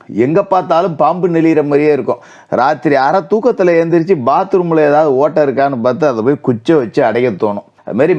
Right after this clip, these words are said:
மிருகங்களை பார்த்தா பயம் இருக்கும். ரோட்ல ஒரு மாடு போச்சுன்னா ஐயோ முட்டி போடுமோ அப்படிங்கிற மாதிரி இருக்கும். எந்த கால்நடைகளை பார்த்தாலும் வீட்டு விலங்குகளா இருக்கட்டும், காட்டு விலங்குகளா இருக்கும்,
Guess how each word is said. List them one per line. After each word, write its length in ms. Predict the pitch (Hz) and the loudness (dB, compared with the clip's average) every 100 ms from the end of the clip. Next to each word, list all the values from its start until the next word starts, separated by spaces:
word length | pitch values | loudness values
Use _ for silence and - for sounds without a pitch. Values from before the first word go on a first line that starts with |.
| 143 | -2
மிருகங்களை 480 | 165 202 214 202 185 | 0 2 2 0 0
பார்த்தா 300 | 147 139 151 135 113 | 0 -2 -2 -2 -2
பயம் 200 | 127 123 | 0 0
இருக்கும். 220 | 107 104 - 113 | -2 -6 -4 -2
ரோட்ல 260 | 151 151 147 | 0 2 0
ஒரு 80 | 139 | 0
மாடு 260 | 123 135 156 127 | 0 -2 -2 -6
போச்சுன்னா 320 | 113 135 151 123 | -6 -2 0 2
ஐயோ 240 | 143 160 139 | 2 2 0
முட்டி 160 | 120 165 | -2 0
போடுமோ 280 | 160 151 156 151 | 0 0 0 0
அப்படிங்கிற 340 | 123 127 127 131 | 0 0 -2 0
மாதிரி 180 | 135 113 | -2 -2
இருக்கும். 260 | 110 123 - - - - 110 | -2 -2 -4 -14 -20 -4 0
எந்த 160 | 175 214 - | 2 0 0
கால்நடைகளை 600 | 208 202 196 185 170 170 147 | 0 2 0 0 0 0 0
பார்த்தாலும் 480 | 156 127 151 147 147 - | -2 0 0 0 -4 -2
வீட்டு 300 | 139 175 196 | 0 2 0
விலங்குகளா 460 | 185 175 165 165 165 | 0 0 0 0 0
இருக்கட்டும், 360 | 151 143 165 127 | -2 -2 -2 0
காட்டு 240 | 143 139 160 | -2 0 0
விலங்குகளா 440 | 147 139 135 135 123 | 0 0 2 2 0
இருக்கும், 240 | 110 - | -4 -8